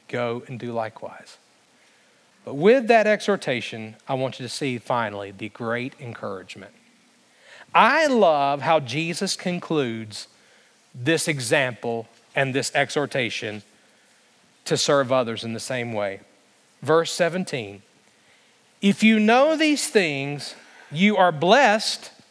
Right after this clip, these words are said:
if you think about them." That's what Jesus said, right? You're, you're blessed if you meditate on what I've said. No, no, you, you, you know, you're blessed, Christian. Oh, you love this.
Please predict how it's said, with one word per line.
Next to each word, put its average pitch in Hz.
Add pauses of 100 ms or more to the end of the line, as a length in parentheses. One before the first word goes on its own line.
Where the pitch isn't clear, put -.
(800)
if 185
you 220
think 185
about 113
them." 104 (640)
That's 139
what 123
Jesus 110
said, 135
right? 135 (1160)
You're, 262
you're 339
blessed 277
if 214
you 330
meditate 277
on 214
what 302
I've 320
said. 339 (1120)
No, 285
no, 247
you, 269
you, 247
you 277
know, 277 (120)
you're 320
blessed, 240
Christian. 220
Oh, 208
you 208
love 202
this. 185